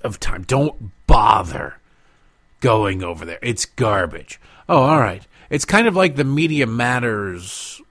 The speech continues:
model for Fox News. They, it's not that they watch Fox News so you don't have to if you're a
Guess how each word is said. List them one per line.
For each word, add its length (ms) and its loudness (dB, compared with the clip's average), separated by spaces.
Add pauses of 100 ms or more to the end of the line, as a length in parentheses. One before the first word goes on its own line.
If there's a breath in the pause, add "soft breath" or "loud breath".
model 800 -4 (160)
for 760 -6 (260)
Fox 420 -6
News. 540 -6 (680 soft breath)
They, 600 4
it's 280 -6
not 280 2
that 200 -2
they 160 2
watch 340 0
Fox 460 -4
News 580 -4
so 180 -8
you 180 -4
don't 260 -6
have 380 2
to 200 -10
if 160 -10
you're 220 -8
a 120 -10